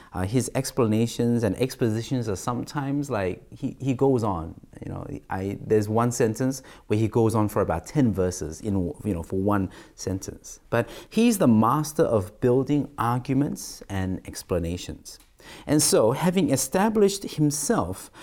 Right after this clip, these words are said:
but then demoting his ego, demoting his ego under Christ and his gospel, he makes sure, uh, that people understand that the gospel he preached was,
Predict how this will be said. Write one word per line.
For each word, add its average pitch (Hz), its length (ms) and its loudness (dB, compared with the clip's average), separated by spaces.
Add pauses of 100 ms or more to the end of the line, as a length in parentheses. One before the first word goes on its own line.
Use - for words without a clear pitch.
(200)
but 127 160 -2
then 147 180 6
demoting 160 640 6
his 120 240 2
ego, 90 340 0
demoting 160 640 6
his 208 240 4
ego 123 300 4
under 190 320 0
Christ - 420 -2
and 92 120 2
his 151 280 0
gospel, 82 540 -6 (460)
he 185 540 2 (180)
makes 160 340 4
sure, 139 520 2 (120)
uh, 78 200 -4
that 113 200 2
people 151 280 0
understand 156 680 2
that 98 80 4
the 110 60 2
gospel 147 480 0
he 117 180 -4
preached - 640 -2 (200)
was, 120 200 4